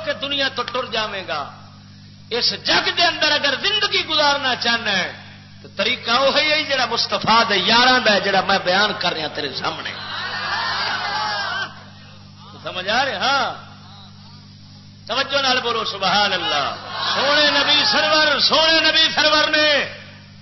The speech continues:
صحابہ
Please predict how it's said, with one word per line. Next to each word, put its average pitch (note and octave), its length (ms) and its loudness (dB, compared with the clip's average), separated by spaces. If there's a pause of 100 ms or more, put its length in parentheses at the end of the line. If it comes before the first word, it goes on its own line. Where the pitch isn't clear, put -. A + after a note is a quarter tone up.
(1900)
صحابہ D4 480 4